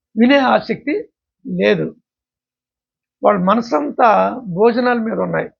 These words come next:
అరే, ఎలాండి, భోజనశాలలో కూర్చోండి,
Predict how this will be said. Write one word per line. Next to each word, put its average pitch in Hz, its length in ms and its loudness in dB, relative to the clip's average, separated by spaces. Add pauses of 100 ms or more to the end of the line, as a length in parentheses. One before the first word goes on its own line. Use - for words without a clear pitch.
(1600)
అరే, 269 160 4
ఎలాండి, 262 420 2 (1000)
భోజనశాలలో 240 760 2
కూర్చోండి, 233 760 -2